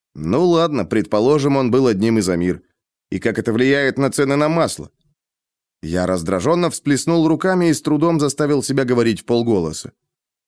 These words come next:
"Но ведь это означает, что в Ордене были тайные члены еще до того, как церковь отреклась от него.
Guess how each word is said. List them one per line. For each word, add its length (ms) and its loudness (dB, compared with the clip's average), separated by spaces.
"Но 180 -4
ведь 220 -6
это 220 0
означает, 480 -2
что 200 -2
в 80 -2
Ордене 380 0
были 220 0
тайные 440 0
члены 360 0
еще 260 -2
до 220 -2
того, 240 -2
как 180 -4
церковь 380 -4
отреклась 480 -4
от 100 -8
него. 260 -4